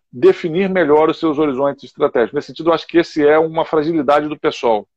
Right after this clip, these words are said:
A gente olha os documentos históricos, por exemplo, da fundação do P T, existia ali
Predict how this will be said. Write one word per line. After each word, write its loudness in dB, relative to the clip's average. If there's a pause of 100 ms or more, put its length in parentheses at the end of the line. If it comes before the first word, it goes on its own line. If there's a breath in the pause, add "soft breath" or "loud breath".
(540 soft breath)
A -2
gente -2
olha 6
os 0
documentos -2
históricos, -2
por -2
exemplo, -4
da 0
fundação -6
do -8
P -4
T, 2 (720 soft breath)
existia 0
ali -2